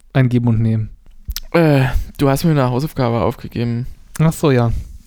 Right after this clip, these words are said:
Speaker 2: Und zwar, wie du hier siehst, liegt hier ein Haufen Plektren. Ich muss mir neue Plektren bestellen.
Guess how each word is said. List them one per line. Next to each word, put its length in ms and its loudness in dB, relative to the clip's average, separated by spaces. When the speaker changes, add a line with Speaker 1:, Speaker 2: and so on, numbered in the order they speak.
Speaker 2:
Und 220 2
zwar, 440 2
wie 220 -2
du 100 6
hier 180 6
siehst, 380 -4
liegt 260 -8
hier 160 2
ein 160 0
Haufen 300 0
Plektren. 480 -2
Ich 120 -4
muss 200 -2
mir 140 0
neue 240 2
Plektren 460 0
bestellen. 380 -4